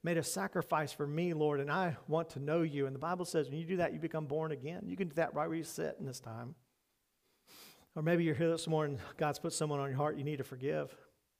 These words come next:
Maybe you're operating in the flesh and it's ruined something in, in your life. Instead of enjoying your family, you're,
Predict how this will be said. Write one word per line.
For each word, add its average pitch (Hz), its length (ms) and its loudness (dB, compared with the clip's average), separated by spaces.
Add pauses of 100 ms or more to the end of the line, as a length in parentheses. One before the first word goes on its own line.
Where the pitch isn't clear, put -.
(800)
Maybe 156 220 0
you're 151 160 4
operating 156 480 2
in 147 160 0
the 139 80 -4
flesh 147 460 0
and 139 80 -4
it's 123 120 -10
ruined 147 360 0
something 147 320 -2
in, 139 220 -4
in 147 280 0
your 139 120 -2
life. 143 340 0
Instead 135 260 -2
of 151 100 4
enjoying 147 460 0
your 147 100 -4
family, 143 380 -4
you're, 143 320 2